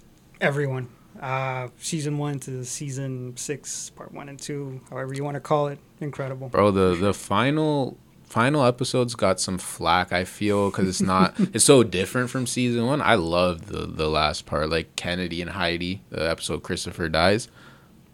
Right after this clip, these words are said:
Speaker 2: Unbelievable, bro. Tony goes to Vegas. I, that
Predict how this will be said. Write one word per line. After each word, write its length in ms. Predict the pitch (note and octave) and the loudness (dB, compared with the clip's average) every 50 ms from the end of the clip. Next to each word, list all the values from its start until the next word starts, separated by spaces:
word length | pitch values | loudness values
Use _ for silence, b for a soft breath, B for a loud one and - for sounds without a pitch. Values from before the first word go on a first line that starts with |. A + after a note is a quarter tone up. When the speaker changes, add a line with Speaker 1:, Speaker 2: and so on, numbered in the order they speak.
| _ - | _ -2
Speaker 2:
Unbelievable, 680 | F2+ F#2 F2 D#2 D#2 D#2 D#2 D#2 D2 D2+ D2+ D2 D2 | 0 2 2 2 0 0 0 2 0 0 0 -2 -2
bro. 300 | D2+ D2+ D2 D2+ D2 E2 - - | -2 0 0 0 -2 -2 -6 -4
Tony 280 | - - F2 F2+ F2 E2+ | -2 0 0 2 2 0
goes 220 | E2 D#2+ E2 - | 0 0 -2 -4
to 100 | - F2 | -6 -6
Vegas. 600 | F2 E2 D#2 D#2+ F2 F#2 G2+ G#2 A#2 - - - _ b b b b b b b b b b b | -4 -2 0 0 2 2 2 2 0 -2 -8 -14 _ b b b b b b b b b b b
I, 220 | - - F2+ G#2+ B2+ | 4 6 8 8 8
that 500 | C#3 - - G#2+ G#2 B2 D3+ - - | 6 4 4 6 8 8 6 6 2